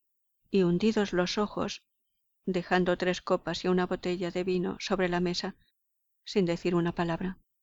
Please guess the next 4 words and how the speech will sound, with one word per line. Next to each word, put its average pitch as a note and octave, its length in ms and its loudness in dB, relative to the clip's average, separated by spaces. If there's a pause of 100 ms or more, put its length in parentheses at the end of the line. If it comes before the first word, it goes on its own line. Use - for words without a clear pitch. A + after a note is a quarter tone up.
(2500)
"Pues A3+ 360 -2
bien", A#3+ 400 0 (800)
repuso F3 600 -2
Holzner, F#3 600 -2